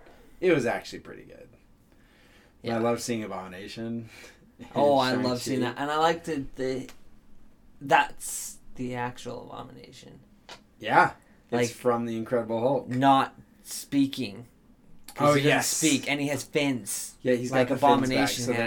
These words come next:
Speaker 2: has.
Speaker 1: some changes.
Speaker 2: So they made a few changes, but they made him more comic book Abomination.
Speaker 1: Yeah, but it's still the same actor.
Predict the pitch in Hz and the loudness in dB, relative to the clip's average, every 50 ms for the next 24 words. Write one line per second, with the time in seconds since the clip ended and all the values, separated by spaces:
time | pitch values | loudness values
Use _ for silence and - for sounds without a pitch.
0 | 110 110 131 123 117 - 127 113 104 101 101 98 98 101 101 98 - - - 131 | -2 -2 -4 -4 -4 -4 -6 -6 -6 -8 -10 -10 -10 -10 -10 -10 -10 -8 -4 -2
1 | 127 131 135 139 147 151 151 - 180 196 185 - 170 151 139 135 127 131 135 135 | -2 0 2 2 2 0 -2 -4 -6 -6 -4 -2 -2 0 0 0 0 0 0 -2
2 | 127 - - - 139 131 135 131 135 139 135 131 131 131 131 127 127 123 120 - | -2 -4 -4 -2 -2 0 0 0 2 2 2 2 2 0 0 0 -2 -2 -4 -6
3 | - - - - - - - - 139 131 123 123 120 117 - 123 113 - - - | -10 -16 -18 -20 -18 -12 -8 -4 -4 -2 -2 -2 -4 -6 -4 -6 -6 -6 -6 -14
4 | - - - 113 110 120 110 107 110 113 110 110 113 - - 92 85 - - - | -18 -14 -12 -8 -8 -6 -8 -8 -8 -10 -12 -12 -12 -12 -14 -14 -16 -18 -20 -20
5 | _ - 110 113 120 110 98 92 90 87 - - - - - - _ - 156 160 | _ -8 -2 -2 0 0 0 -2 -4 -6 -8 -12 -18 -20 -20 -8 _ 6 6 6
6 | 147 127 - - 135 139 143 131 123 123 - - 117 107 95 92 92 - 123 - | 6 4 0 -4 -4 -2 -2 -2 -2 -4 -4 -4 -6 -6 -6 -10 -12 -14 -16 -18